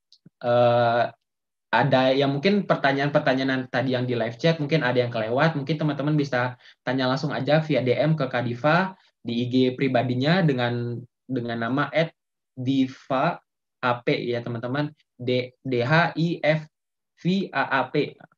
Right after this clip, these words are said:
Nah, mungkin bisa teman-teman bisa ke kontak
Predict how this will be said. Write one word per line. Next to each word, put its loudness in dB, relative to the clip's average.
Nah, -10
mungkin 4
bisa 4
teman-teman 2
bisa -2
ke -2
kontak 0